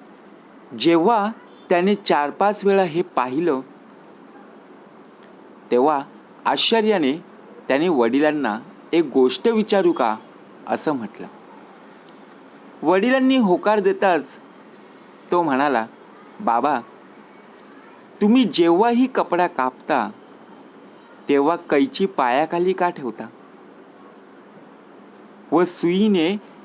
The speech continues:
जेव्हा कपडा शिवता, तेव्हा सुई टोपीला का लावता? असं का?" याचं उत्तर त्याच्या वडिलांनी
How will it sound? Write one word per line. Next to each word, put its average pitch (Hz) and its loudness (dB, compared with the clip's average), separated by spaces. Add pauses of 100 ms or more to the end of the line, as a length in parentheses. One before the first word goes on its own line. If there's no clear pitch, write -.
(140)
जेव्हा 160 2
कपडा 190 -2
शिवता, 143 -2 (400)
तेव्हा 143 2
सुई 165 -2 (160)
टोपीला 190 2
का 180 0
लावता? 113 -4 (1600)
असं 143 -4
का?" 165 -2 (2000)
याचं 127 -2
उत्तर 147 2 (760)
त्याच्या 139 0
वडिलांनी 135 0